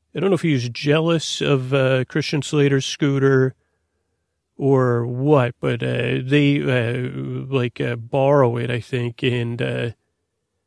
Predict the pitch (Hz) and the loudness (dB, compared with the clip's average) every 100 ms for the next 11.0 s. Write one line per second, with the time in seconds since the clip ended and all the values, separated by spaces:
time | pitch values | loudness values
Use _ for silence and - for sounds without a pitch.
0 | _ _ _ _ _ - 131 120 113 117 | _ _ _ _ _ -6 -4 -2 -4 -4
1 | - 135 135 131 127 120 117 - 139 135 | -4 -4 -2 -4 -4 -4 -4 -4 -4 -2
2 | 120 131 135 147 151 - 190 156 120 120 | -2 -2 -6 -8 -4 0 2 2 2 0
3 | 123 139 123 123 120 120 - 190 143 135 | -2 0 0 -2 -4 -10 -2 2 2 0
4 | - - 170 147 139 123 127 117 120 127 | -4 -4 0 4 4 4 2 0 -2 -8
5 | 131 - _ _ _ _ _ _ _ _ | -12 -14 _ _ _ _ _ _ _ _
6 | _ _ _ _ _ _ - 143 135 131 | _ _ _ _ _ _ -4 0 2 0
7 | 127 147 160 196 151 131 143 131 127 123 | 0 0 2 2 0 0 -2 0 0 -2
8 | 127 120 131 120 - 151 123 123 120 113 | -4 -2 0 0 0 0 0 -2 -2 -2
9 | 131 - 143 123 117 - 143 143 107 - | -4 -2 -2 -2 -4 -6 0 0 -2 -8
10 | - 127 131 147 135 131 - 131 127 135 | -6 -6 -4 -2 0 0 -2 -8 -8 -12